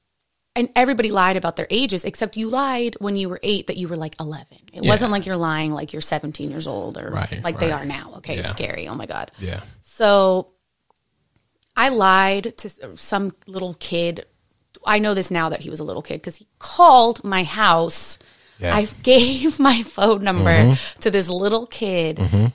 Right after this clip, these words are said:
Speaker 1: and he calls, and my dad is sitting on the couch. And you guys have to understand, my dad is, like, this old school, like, Italian fireman,
Speaker 2: Yeah.
Speaker 1: very gruff,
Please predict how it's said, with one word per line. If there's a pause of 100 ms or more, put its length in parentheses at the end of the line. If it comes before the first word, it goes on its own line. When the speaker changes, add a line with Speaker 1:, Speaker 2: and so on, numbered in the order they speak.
(100)
Speaker 1:
and
he
calls,
and
my
dad
is
sitting
on
the
couch.
And
you
guys
have
to
understand,
my
dad
is,
like,
this
old
school, (460)
like,
Italian
fireman,
Speaker 2:
Yeah.
Speaker 1:
very
gruff,